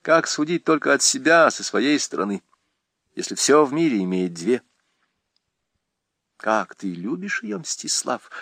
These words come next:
"Люблю, но не думай, что я готов её оправдывать только поэтому. Я обвиняю Тату, но не выношу окончательного приговора, который принесёт или прощение, или отравит всякое воспоминание о том, что было.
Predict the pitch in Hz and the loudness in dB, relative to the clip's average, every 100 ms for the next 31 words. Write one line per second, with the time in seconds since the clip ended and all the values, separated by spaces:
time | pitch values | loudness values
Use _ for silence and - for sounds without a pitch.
0 | - 123 117 135 147 - _ _ _ _ | -10 -8 -2 0 0 -2 _ _ _ _
1 | _ _ _ - 123 156 160 123 139 143 | _ _ _ -4 -2 0 -2 0 -2 -2
2 | - - 123 123 131 - 123 127 113 107 | -6 -6 -4 -4 -6 -6 -8 -8 -2 2
3 | 117 117 120 - 113 - - 110 104 123 | 2 0 -10 -8 -8 -10 -14 -12 -10 -10
4 | 113 104 _ _ _ - - _ - 156 | -14 -20 _ _ _ -20 -20 _ 0 0
5 | 139 151 175 185 107 80 - 98 87 - | 0 0 2 4 2 -2 -6 -4 -4 -8
6 | 80 87 98 104 104 110 120 135 - - | -12 -8 -6 -4 -4 -4 -2 -2 -2 -4
7 | 143 135 135 127 - 127 110 107 101 95 | -4 -6 -8 -8 -2 -2 -2 -8 -12 -12
8 | 107 104 92 87 - _ _ _ _ _ | -8 -6 -4 -4 -6 _ _ _ _ _
9 | - - 90 82 87 87 - 92 85 85 | -14 -8 -6 -6 -4 -4 -2 -2 -2 -8
10 | 85 - - 95 110 131 113 90 85 82 | -6 -6 -6 -2 -2 0 -2 -6 -8 -10
11 | - 90 98 95 - - 95 104 110 101 | -6 -4 -4 -6 -8 -2 0 0 -6 -8
12 | - 90 90 87 123 143 147 143 143 - | -10 -10 -8 -4 -4 -4 -8 -12 -12 -12
13 | 135 123 123 104 | -12 -10 -10 -12